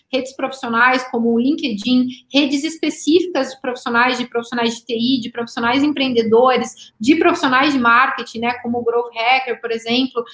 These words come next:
Então, eu, eu acho que além dessa criatividade, você tem que pensar de forma estratégica, né, essa captação. Marketplace também de candidatos. Então, temos muitas opções, mas acho que primeiro vem essa estratégia de entender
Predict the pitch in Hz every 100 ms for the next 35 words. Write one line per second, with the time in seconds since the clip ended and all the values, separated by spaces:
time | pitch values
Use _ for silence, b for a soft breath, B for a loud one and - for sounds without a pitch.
0 | B B - 254 262 311 370 262 - 240
1 | 240 - 247 262 269 - 254 277 359 359
2 | 311 311 269 269 247 226 247 277 262 247
3 | 254 247 254 262 247 - 247 262 - 277
4 | 294 254 240 220 - 226 220 220 233 226
5 | 226 262 - 233 208 202 B _ - 254
6 | 254 269 - 269 294 311 285 233 240 262
7 | - 240 226 - 226 262 254 226 233 233
8 | 262 269 - _ 320 381 381 330 349 349
9 | 285 - 277 320 320 285 285 - 285 285
10 | 269 269 311 285 269 - - 247 247 254
11 | 294 294 302 B _ 247 277 285 277 254
12 | 254